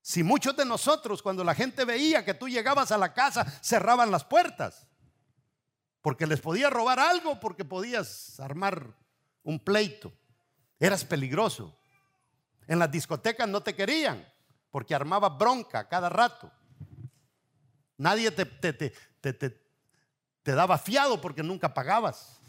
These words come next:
Así éramos nosotros allá afuera. Nadie, nadie daba un centavo por nosotros. Y qué tremendo que nuestro Dios está dispuesto a dar a su único hijo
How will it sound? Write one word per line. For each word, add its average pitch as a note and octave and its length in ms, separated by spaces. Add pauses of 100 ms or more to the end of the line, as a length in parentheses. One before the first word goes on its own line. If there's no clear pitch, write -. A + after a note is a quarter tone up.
(1600)
Así B2+ 240
éramos F#3+ 280
nosotros C#3 440
allá A#2 180
afuera. D3 340 (1300)
Nadie, F#3+ 540
nadie D#3 400
daba D#3 220
un D#3 200
centavo E3+ 540
por C3 160
nosotros. - 600 (1200)
Y C#3+ 120
qué A3 320
tremendo F#3+ 960 (640)
que D3 140
nuestro C3 480
Dios F3 420
está D#3 240
dispuesto C#3+ 540
a B2 40
dar C#3+ 160
a C3+ 60
su A2+ 220
único F3+ 480
hijo F#3 340